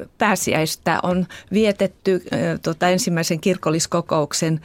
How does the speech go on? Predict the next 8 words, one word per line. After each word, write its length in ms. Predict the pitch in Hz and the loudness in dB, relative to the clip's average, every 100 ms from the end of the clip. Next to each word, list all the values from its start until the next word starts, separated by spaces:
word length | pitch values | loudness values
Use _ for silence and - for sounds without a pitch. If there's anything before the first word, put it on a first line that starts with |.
| - - - | -8 -12 -2
äh, 80 | 160 - | -2 2
päätöksen 640 | 175 160 156 - 156 156 | 0 0 -2 0 0 0
jälkeen 520 | 156 175 170 156 156 156 | 2 2 2 0 0 0
siten, 400 | 240 226 220 185 | 0 2 2 2
että 280 | 180 185 175 - - | 0 -2 -4 -8 -10
se 220 | - 196 | 0 2
lasketaan, 720 | - 214 202 - 185 185 175 175 - - - - | 4 2 0 -2 0 2 2 0 -4 -16 -6 0
äh, 340 | 175 165 | 2 2